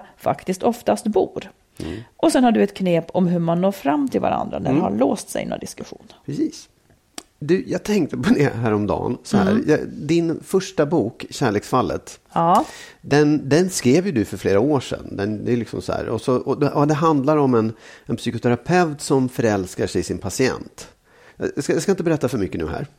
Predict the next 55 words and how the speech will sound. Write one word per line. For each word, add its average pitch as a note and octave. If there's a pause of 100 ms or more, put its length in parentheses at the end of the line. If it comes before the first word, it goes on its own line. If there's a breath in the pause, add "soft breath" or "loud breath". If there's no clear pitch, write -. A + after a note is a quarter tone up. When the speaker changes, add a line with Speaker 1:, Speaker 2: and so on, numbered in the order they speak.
(180)
Speaker 2:
men A#2+
visst B2+
är E3
det D3+
så? - (120)
Speaker 1:
Ja. -
Speaker 2:
Ja. B2 (420 loud breath)
Och, -
eh, B2+
han, D#3
hon D#3+
är D3+
dessutom C#3
äktenskapsrådgivare A2+
och F2+
det G2
här A#2
paret C3+
går F#2
Speaker 1:
Men A3
hon B3
är B3+
Speaker 2:
i -
Speaker 1:
inte C4+
psykoterapeut. F3
Speaker 2:
Nej, C#3
okej, C3
vad A#2+
är C3
hon G2
då? F#2
Hon A2+
är G#2 (240)
Speaker 1:
Terapeut. -
Speaker 2:
Terapeut, A#2+
okej, B2
Speaker 1:
Ja. B2
Speaker 2:
ja. G#2+ (200 loud breath)
Men C#3
hon D3
tar D3+
emot D#3
ett A#2
par G2
och F#2+
så -
blir F#2+
förälskad F#2
och G2
så G2
är F#2
mannen F2
och G2
så -
här. F#2+